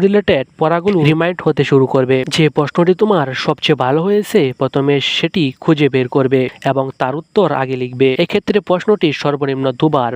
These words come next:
পড়ে নিবে এবং একটু গভীরভাবে চিন্তা করবে। প্রশ্নগুলো লেস বা ইম্পর্টেন্ট অংশ পেন্সিল দিয়ে অবশ্যই দাগিয়ে নিবে। এতে উত্তর লেখার সময়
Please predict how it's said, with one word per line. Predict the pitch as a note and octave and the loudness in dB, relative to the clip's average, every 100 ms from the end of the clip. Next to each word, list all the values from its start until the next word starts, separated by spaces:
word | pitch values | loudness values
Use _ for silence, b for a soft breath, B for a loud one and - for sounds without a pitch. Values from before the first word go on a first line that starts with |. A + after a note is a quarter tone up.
| - | -4
পড়ে | - D#3+ C3+ | -2 0 0
নিবে | B2+ B2+ - G3+ | 0 0 0 0
এবং | G#3 D#3+ E3 - | 0 -2 -4 -2
একটু | F#3+ - E3+ | -2 0 2
গভীরভাবে | D3+ F3 G3+ G3 E3 | 2 4 2 0 0
চিন্তা | E3 D#3 G3 | -4 -2 0
করবে। | G#3+ G3 D#3+ C#3 - | 2 2 2 0 -2
প্রশ্নগুলো | D#3+ D#3 G3 F#3 G#3+ E3+ C3+ C#3 | -4 -2 -2 2 2 2 2 2
লেস | F3+ F#3 - | 2 0 -2
বা | C#3+ B2+ E3 | -2 -2 -4
ইম্পর্টেন্ট | D#3+ F#3 F#3+ D#3 D#3+ | 0 0 0 0 -2
অংশ | F#3 - C#3 - | -2 -2 -2 0
পেন্সিল | E3 D#3 F#3+ F3+ | -2 0 -2 2
দিয়ে | F#3+ E3 D#3 | 2 2 0
অবশ্যই | F3+ - F3+ C#3+ C3 - | -2 0 2 2 0 -4
দাগিয়ে | C#3 C#3 B2+ | -2 -2 0
নিবে। | C3 C3+ C3+ | 2 2 2
এতে | - C#3 | 2 0
উত্তর | - C#3+ C3+ | 0 0 0
লেখার | C3 D#3+ D#3+ | 0 -2 -2
সময় | G3+ F#3+ | 0 2